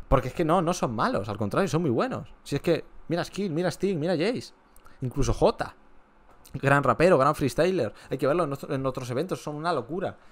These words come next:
Pero ¿qué pasa cuando llegan al terreno internacional, tío? ¿Qué pasa ahí? Hay que ver, hay que ver, hay que ver. No sabría dar con el kit de la cuestión, qué es lo que concretamente sucede con Perú en terreno internacional. Bueno, quedó Mets, ¿no?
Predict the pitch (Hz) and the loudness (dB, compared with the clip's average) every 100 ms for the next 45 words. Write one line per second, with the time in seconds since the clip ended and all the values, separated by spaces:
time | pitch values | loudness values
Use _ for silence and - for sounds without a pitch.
0 | - - 123 - 180 - - 113 110 110 | -18 -4 -4 -2 -2 -4 -4 -4 0 2
1 | 113 107 104 113 107 104 104 - 101 95 | 2 2 -2 -2 -2 -2 -4 -2 -4 -4
2 | 143 190 _ _ _ _ _ _ _ _ | -6 -6 _ _ _ _ _ _ _ _
3 | 143 151 147 131 120 101 - _ _ _ | -4 0 0 0 -2 -2 -10 _ _ _
4 | _ _ _ - - - - - - - | _ _ _ -20 -20 -20 -20 -18 -14 -2
5 | 147 170 143 123 127 135 123 127 135 127 | 2 6 6 6 2 4 4 4 2 2
6 | 135 156 147 143 135 127 - _ - 160 | 0 0 2 4 4 0 -8 _ -12 -6
7 | 143 120 139 127 120 117 113 - 147 151 | -6 -4 -4 -2 -4 -4 -8 -6 -2 -2
8 | 156 - - 135 135 131 127 123 127 120 | -4 -10 -4 -2 -2 -2 -4 -4 -6 -6
9 | 131 131 120 127 127 120 113 - 127 120 | -2 -2 -2 -2 -4 -6 -8 -2 0 2
10 | 113 113 110 110 120 113 110 113 117 117 | 0 -4 -4 -2 0 0 -2 -4 -2 -4
11 | 110 107 107 120 117 143 165 160 147 131 | -4 -6 -6 -6 -4 -4 -2 -2 -2 -2
12 | 139 139 139 139 139 139 | -4 -2 -4 -4 -4 -4